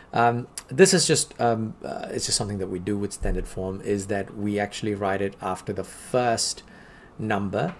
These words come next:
The decimal point comes after the first number. Now, what we have to do is we've gotta go six point two five times ten to the power of something.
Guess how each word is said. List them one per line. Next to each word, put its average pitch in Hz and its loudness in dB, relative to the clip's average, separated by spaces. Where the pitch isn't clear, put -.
The 107 -4
decimal 107 0
point 101 -4
comes 98 -8
after - -8
the 101 -6
first - -6
number. 92 -6
Now, 120 4
what 156 12
we 135 6
have 160 6
to 147 0
do 117 8
is 107 6
we've 117 4
gotta 120 8
go 107 4
six - 2
point 151 2
two 123 4
five 110 6
times 113 2
ten 123 0
to 120 -2
the 104 0
power 107 4
of - 0
something. 101 2